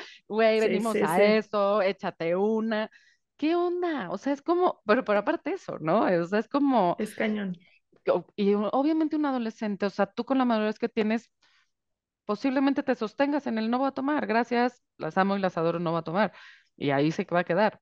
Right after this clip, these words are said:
Speaker 1: Pero un adolescente
Speaker 2: Lo que quiere es pertenecer.
Speaker 1: Exactamente. Y aparte tienen la curiosidad de, "¿Qué me va a pasar? ¿Qué voy a
Speaker 2: Sí.
Speaker 1: sentir?".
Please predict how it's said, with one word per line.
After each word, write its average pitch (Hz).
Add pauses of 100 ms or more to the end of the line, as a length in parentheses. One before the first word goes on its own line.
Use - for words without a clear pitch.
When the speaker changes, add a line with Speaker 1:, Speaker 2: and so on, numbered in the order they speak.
Speaker 1:
Pero 160
un 196
adolescente 143 (320)
Speaker 2:
Lo 233
que 233
quiere 247
es 277
pertenecer. 214 (580)
Speaker 1:
Exactamente. 208
Y 190
aparte 202
tienen 311
la 302
curiosidad 302
de, 160
"¿Qué 247
me 311
va 330
a -
pasar? 311
¿Qué -
voy 285
a 294
Speaker 2:
Sí. -
Speaker 1:
sentir?". 226